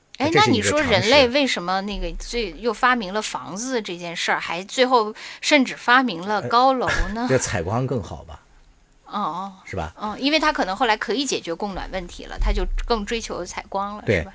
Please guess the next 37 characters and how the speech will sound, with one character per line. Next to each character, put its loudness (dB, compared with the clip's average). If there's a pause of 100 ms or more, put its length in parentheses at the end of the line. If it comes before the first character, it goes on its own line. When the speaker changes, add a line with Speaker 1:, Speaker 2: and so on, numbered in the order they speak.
(120)
Speaker 2:
一 2
个 4
是 0
这 2
个， 0
另 0
外 2
一 0
个 -2
就 -4
是 -2
它 -8
从 -6
那 -2
个 0
建 0
筑 -4
成 -4
本 -4
的 -6
角 -8
度 -8
来 -4
考 -10
虑， -6 (500)
因 0
为 2
在 4
他 -2
们 0
当 0
地 0
你 -2
要 2
建 -2
房 -6
子， -2